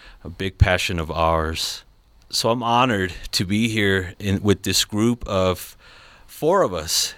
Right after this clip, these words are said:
here at Mind Salad, uh, radio program, radio show about mental wellness. There's different perspectives on how we do things.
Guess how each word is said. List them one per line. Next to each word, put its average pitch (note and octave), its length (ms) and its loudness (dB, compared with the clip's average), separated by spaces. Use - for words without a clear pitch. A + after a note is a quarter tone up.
here G#2+ 240 2
at G2 140 2
Mind G2+ 440 0
Salad, F2 540 0
uh, E2+ 540 0
radio A#2+ 440 0
program, G2 580 2
radio G2+ 340 2
show F#2 420 2
about F2+ 420 -2
mental F2+ 300 0
wellness. E2+ 640 -2
There's F2 460 -2
different A#2 360 -2
perspectives G2+ 680 2
on F2 220 0
how G2 300 2
we G#2 200 0
do G2 220 2
things. E2 640 -4